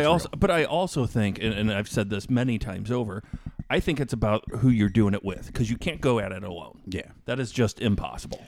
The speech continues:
Speaker 2: And
Speaker 1: Well, and you can't just assemble a dream team of people who know things.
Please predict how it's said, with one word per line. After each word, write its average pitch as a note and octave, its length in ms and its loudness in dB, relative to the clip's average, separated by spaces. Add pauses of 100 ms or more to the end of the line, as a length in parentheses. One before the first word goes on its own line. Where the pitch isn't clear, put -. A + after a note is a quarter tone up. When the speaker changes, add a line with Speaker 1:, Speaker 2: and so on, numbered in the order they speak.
Speaker 2:
And A#2 200 0
Speaker 1:
Well, G3+ 160 4
and F#3 120 0
you F3+ 80 0
can't F3+ 280 -4 (160)
just A#2+ 320 -8 (760)
assemble A2+ 400 0
a F2+ 60 2
dream D#3 340 2
team E2+ 300 0
of E2 160 -6
people F#2 300 -4
who F#2 100 -2
know G2 320 6
things. E2+ 560 0